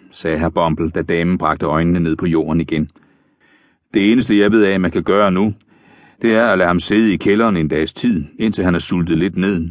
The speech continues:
og så hente ham ud og holde ham på vælling resten af læretiden. Han er skidt familie. I deres lidenskabers vold, fru Sowerberry, både fødselshjælpersken og lægen sagde,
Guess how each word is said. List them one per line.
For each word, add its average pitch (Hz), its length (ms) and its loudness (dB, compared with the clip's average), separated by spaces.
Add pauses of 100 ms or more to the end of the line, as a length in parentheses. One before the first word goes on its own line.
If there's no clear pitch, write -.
(120)
og 104 100 -4
så 135 100 2
hente 117 260 2
ham 104 160 2
ud 117 200 0
og 101 140 -2
holde 95 220 2
ham 95 160 2
på 98 100 -4
vælling 92 400 0
resten 82 280 -2
af 101 80 0
læretiden. 82 600 -2 (200)
Han 104 160 -2
er 110 160 2
skidt - 280 -2
familie. 95 520 -2 (580)
I 117 120 0
deres 110 300 2
lidenskabers 107 720 2
vold, 95 280 2
fru 110 120 -2
Sowerberry, 80 640 0 (380)
både 101 240 4
fødselshjælpersken 92 840 -2
og 80 120 -2
lægen 90 280 2
sagde, 92 340 -2